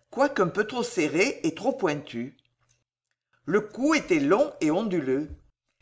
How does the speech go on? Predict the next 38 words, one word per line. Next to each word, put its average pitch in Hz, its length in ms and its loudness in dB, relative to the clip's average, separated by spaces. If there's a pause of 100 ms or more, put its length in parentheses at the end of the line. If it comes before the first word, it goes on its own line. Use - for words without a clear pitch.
Les 170 200 8
épaules 214 480 6
étaient 170 280 0
tombantes, 214 640 0 (180)
recouvertes 196 640 4
dans 175 160 4
le 151 160 2
dos 180 260 2
d'un 175 200 2
épais 185 360 0
duvet. 135 600 -4 (600)
Mais 190 220 4
ce - 140 -6
qu'il 208 260 -6
y 202 60 4
avait 190 200 8
de 143 100 2
vraiment 262 380 -4
caractéristique 185 880 0
en 131 200 0
elle 233 360 0 (240)
et 165 100 4
qui 160 140 -4
frappait - 500 -2
ceux - 280 -4
qui 226 140 -6
savent 143 260 -2
voir, 165 540 -2 (540)
c'était - 360 0
une 190 260 0
sorte 151 340 0
de 131 140 0
désaccord 240 720 0
dans 175 140 2
l'ensemble 165 600 -4
de 147 100 -6
ses 143 160 -6
proportions. 135 720 -6